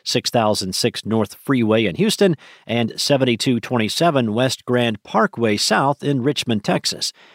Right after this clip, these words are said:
after receiving the green light from the mayor, considering the conditions of the roads. By ten A M Central Standard Time Tuesday, up to three inches of freezing rain and ice was reported near Houston.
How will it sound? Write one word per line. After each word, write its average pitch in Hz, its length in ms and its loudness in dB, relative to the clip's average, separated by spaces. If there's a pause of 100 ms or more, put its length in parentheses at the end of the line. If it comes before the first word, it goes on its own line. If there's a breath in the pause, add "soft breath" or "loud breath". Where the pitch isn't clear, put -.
(160 soft breath)
after 117 260 -4
receiving 107 480 2
the 95 120 -2
green 185 300 2
light 82 300 -4
from 113 160 -6
the 92 80 -4
mayor, 107 380 -2 (340 soft breath)
considering 110 460 2
the 92 80 -2
conditions 101 500 -2
of 87 80 -8
the 64 120 -10
roads. 123 540 -2 (500)
By 90 200 -2
ten 131 240 -2
A 120 240 2
M 120 140 0
Central 123 320 0
Standard 139 440 0
Time 139 240 2
Tuesday, 196 520 2 (360 loud breath)
up 165 200 0
to 170 240 0
three 247 340 2
inches 165 280 2
of 139 120 0
freezing 139 420 2
rain 156 420 2
and 143 320 -2
ice 131 520 0
was 120 220 2
reported 117 460 -2
near 110 200 -2
Houston. - 480 -6